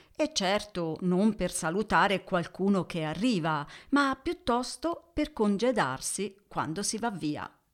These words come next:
A me capita molte volte, quando sono nel nord Italia, di dire buonasera verso le due o le tre del pomeriggio e mi guardano in modo strano,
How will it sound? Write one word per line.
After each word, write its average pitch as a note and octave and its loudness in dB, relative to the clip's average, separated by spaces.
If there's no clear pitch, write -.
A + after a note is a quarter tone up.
A G4 4
me F#3+ 4
capita D#3+ -4
molte F#3+ 2
volte, D#3 -4
quando F#3 0
sono G3+ -2
nel E3+ 0
nord F3 0
Italia, E3+ -4
di E4+ 0
dire B3+ 2
buonasera G#3 2
verso F3 -2
le F#3+ 0
due F3 2
o D#3 0
le F3 -2
tre G3 -4
del F3+ -4
pomeriggio E3 -4
e F3 -4
mi G#3 2
guardano A#3+ 0
in B3 4
modo A3 2
strano, F#3 0